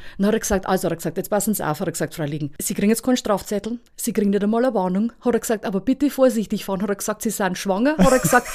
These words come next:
<laughs> „Sie haben Precious Cargo mit dabei“, hat er gesagt, „bitte langsam“, hat er gesagt, „und fragen Sie Ihre Schwiegermutter, wo die Wagenpapiere sind.“ <laughs> Okay.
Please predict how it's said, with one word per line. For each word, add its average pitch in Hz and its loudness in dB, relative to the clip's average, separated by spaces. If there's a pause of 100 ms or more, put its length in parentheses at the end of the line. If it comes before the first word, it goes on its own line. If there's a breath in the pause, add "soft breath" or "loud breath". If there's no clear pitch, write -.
<laughs> - -6
„Sie 262 8
haben 240 8
Precious 269 4
Cargo 262 8
mit 254 8
dabei“, 233 6
hat 320 4
er 277 4
gesagt, 269 4
„bitte 349 6
langsam“, 285 4
hat 262 2
er 262 4
gesagt, 254 -4 (240 loud breath)
„und 294 8 (260 soft breath)
fragen 247 4
Sie - 0
Ihre 170 2
Schwiegermutter, 233 2 (200 soft breath)
wo 185 6
die 233 6
Wagenpapiere 226 6
sind.“ - 6
<laughs> - 6
Okay. - 6